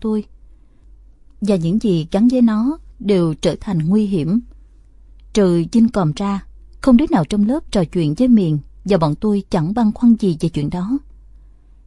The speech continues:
Khi biết Vinh Còm thích nhỏ Miền, tôi không hề ngạc nhiên, còn sốt sắng bày cho nó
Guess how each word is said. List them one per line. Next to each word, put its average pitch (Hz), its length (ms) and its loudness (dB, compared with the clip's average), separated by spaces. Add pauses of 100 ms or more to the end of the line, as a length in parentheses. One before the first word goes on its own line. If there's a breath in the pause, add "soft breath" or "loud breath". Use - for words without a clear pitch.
Khi 208 120 2
biết 247 180 -2
Vinh 196 180 0
Còm 160 320 -2
thích - 200 -4
nhỏ 190 140 2
Miền, 190 300 0 (580)
tôi 269 100 2
không 254 180 0
hề 202 200 0
ngạc 165 260 0
nhiên, 226 260 4 (400)
còn 160 260 0
sốt 240 260 -2
sắng 226 400 -2
bày 190 180 -2
cho 180 100 -6
nó 196 160 -2